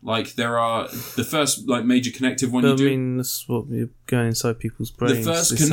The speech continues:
Speaker 1: connective, that's
Speaker 2: scra-
Speaker 1: terrible. That was terrible.
Speaker 2: Oh.
Speaker 1: The first connective <laughs> one you do, um, it's basically you trying to convince this woman not to go in, 'cause she, she used to be a doctor. She's a gambling addict.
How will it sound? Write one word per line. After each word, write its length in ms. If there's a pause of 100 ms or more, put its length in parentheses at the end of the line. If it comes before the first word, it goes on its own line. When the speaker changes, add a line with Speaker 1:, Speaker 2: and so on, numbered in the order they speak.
(120)
Speaker 1:
connective, 400
that's 280
Speaker 2:
scra- 80
Speaker 1:
terrible. 420
That 100
was 160
terrible. 340
Speaker 2:
Oh. 280
Speaker 1:
The 100
first 240
connective 540
<laughs> 20
one 200
you 340
do, 480 (380)
um, 440
it's 180
basically 380
you 240
trying 220
to 60
convince 380
this 160
woman 300
not 220
to 100
go 240
in, 160
'cause 180
she, 180 (260)
she 140
used 120
to 60
be 80
a 40
doctor. 520 (100)
She's 200
a 60
gambling 420
addict. 440